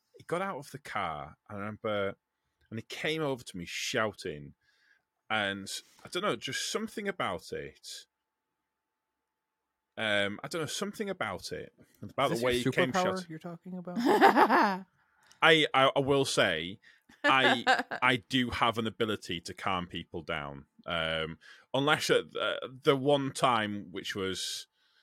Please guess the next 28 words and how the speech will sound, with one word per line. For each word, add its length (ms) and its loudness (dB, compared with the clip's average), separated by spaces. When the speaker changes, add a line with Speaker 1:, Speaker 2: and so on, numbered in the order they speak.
Speaker 1:
I 40 -2
don't 100 0
know, 60 0
there 100 0
was, 140 0
there 80 -4
was 120 0
one 120 0
time 200 -2
where 120 0
I 40 2
was 100 -2
a 100 -2
little 220 -2
bit 160 -6
irate 400 0
myself, 640 -6
but 340 -4
generally, 440 -4
but 220 2
this 160 -2
guy 160 0
came 160 -4
over 140 -4
shouting 300 -4
to 140 -16
me, 200 -4
and 440 -4